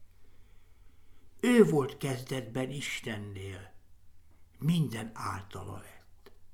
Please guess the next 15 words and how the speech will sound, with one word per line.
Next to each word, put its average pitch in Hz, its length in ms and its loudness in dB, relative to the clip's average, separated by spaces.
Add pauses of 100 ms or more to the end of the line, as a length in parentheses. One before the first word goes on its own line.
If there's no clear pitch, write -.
(1500)
Az 160 440 6
ige 147 680 0 (200)
testé 135 760 2
lett, 147 580 -4 (760)
és 185 340 2
köztünk - 680 2
lakott. - 680 -12 (1120)
És 214 240 8
mi 254 160 10
láttuk 226 480 8
az 175 160 8
ő 170 160 10
dicsőségét, 156 880 4
mint 175 200 4
az 170 180 4